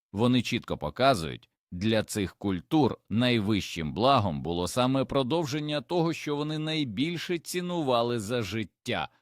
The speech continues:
але вже без жодних страждань і недоліків. Це дуже людські, дуже зрозумілі мрії.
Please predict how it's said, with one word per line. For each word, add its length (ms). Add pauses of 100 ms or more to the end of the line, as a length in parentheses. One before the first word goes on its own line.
(240)
але 440
вже 300
без 260
жодних 560
страждань 880 (120)
і 160
недоліків. 840 (480)
Це 120
дуже 300
людські, 600
дуже 380
зрозумілі 720
мрії. 380